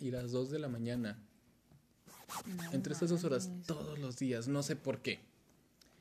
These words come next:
Speaker 1: Y dicen que cuando te despiertas en la madrugada es porque alguien te estaba viendo.
Speaker 2: Ay, no, José, basta.
Speaker 1: Pero bueno,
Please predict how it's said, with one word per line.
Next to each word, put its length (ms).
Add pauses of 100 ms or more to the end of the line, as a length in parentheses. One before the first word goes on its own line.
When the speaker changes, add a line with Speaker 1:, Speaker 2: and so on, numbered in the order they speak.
(340)
Speaker 1:
Y 80
dicen 260
que 120
cuando 200
te 120
despiertas 340
en 60
la 80
madrugada 400
es 100
porque 240
alguien 180
te 80
estaba 300
viendo. 320
Speaker 2:
Ay, 240
no, 340
José, 600
basta. 320 (800)
Speaker 1:
Pero 160
bueno, 280